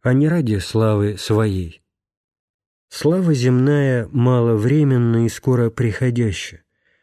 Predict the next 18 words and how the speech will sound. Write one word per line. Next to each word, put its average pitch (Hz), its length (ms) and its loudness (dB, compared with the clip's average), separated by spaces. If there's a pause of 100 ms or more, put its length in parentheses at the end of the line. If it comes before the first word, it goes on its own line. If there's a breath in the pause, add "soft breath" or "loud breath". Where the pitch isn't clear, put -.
(120)
а 113 160 0
слава 113 520 0
от 107 80 -2
Бога 110 400 -2 (240 soft breath)
вечна 113 640 0
и 104 40 0
бесконечна. 104 840 -4 (960)
Последнего 117 840 0
и 127 200 -2
должны 131 480 2
мы 104 140 0
держаться, 98 680 -4 (400 soft breath)
чтобы 110 360 -2
не 110 160 2
потрудиться 107 960 -4
вотще 107 680 -2 (320 soft breath)
и 113 80 -2
бесполезно. 95 840 -2